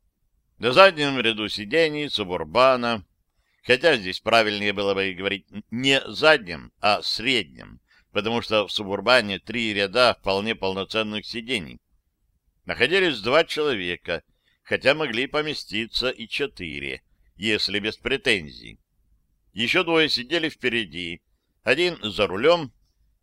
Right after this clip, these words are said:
один развалился на переднем пассажирском. Переднее пассажирское сиденье было королевской ширины. Раньше американцы вообще делали машины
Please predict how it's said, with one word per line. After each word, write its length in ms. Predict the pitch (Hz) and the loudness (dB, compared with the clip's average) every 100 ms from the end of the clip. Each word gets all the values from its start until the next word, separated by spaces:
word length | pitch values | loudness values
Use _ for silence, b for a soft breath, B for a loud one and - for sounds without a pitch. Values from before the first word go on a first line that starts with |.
| _ | _
один 340 | - 196 170 | -2 0 0
развалился 600 | 165 143 113 110 139 - | 2 2 2 2 -2 -4
на 120 | 135 123 | -4 -2
переднем 460 | 110 104 104 117 | 0 0 -2 -6
пассажирском. 1120 | 110 117 - 127 80 73 65 - 67 60 60 _ _ _ _ _ _ - | -4 -4 -2 -4 -4 -10 -8 -6 -6 -8 -16 _ _ _ _ _ _ 0
Переднее 480 | 113 113 101 110 | 4 4 2 -2
пассажирское 880 | 104 104 - 104 92 107 98 - 98 | 0 0 0 -2 -2 -4 -6 -10 -10
сиденье 640 | 90 90 113 123 117 95 - _ _ _ _ 87 | -10 -8 -4 -4 -4 -6 -6 _ _ _ _ 0
было 380 | 104 101 98 - | 2 2 0 -4
королевской 800 | 104 95 98 107 98 - - 98 | -6 -4 -2 -4 -4 -8 -8 -8
ширины. 640 | - 98 95 104 104 71 - b b b | -8 -8 -8 -8 -8 -10 -14 b b b
Раньше 440 | 104 110 104 - | 4 4 4 0
американцы 680 | 107 104 98 131 123 - 98 | 0 0 0 0 -2 -2 -2
вообще 380 | 101 101 107 85 | 0 0 -4 -4
делали 320 | 104 101 92 | -2 -2 -4
машины 500 | 95 - 127 104 | -6 -6 -6 -6